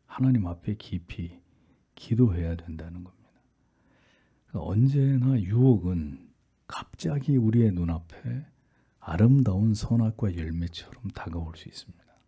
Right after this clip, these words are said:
그러니까 지금이 바로 그때이고 바로 이 사람이고 이 사람이 나의 운명의 사람이고 지금이 둘도 없는 다시 오지 않을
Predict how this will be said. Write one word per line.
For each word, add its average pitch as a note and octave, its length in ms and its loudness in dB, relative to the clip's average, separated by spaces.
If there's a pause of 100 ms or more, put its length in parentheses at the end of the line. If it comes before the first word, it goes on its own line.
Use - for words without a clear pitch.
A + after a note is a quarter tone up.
(1300)
그러니까 - 180 -12
지금이 C3 500 4
바로 G#2 280 0
그때이고 - 760 -8 (1160)
바로 A2 240 4
이 B2 80 6
사람이고 E2 840 -2 (640)
이 A2+ 60 -4
사람이 A#2+ 340 4
나의 G2 220 2
운명의 A2 680 2
사람이고 E2+ 680 -10
지금이 B2+ 580 2
둘도 C3+ 460 6
없는 A2 380 2
다시 - 360 -6
오지 B2+ 240 0
않을 G#2+ 280 0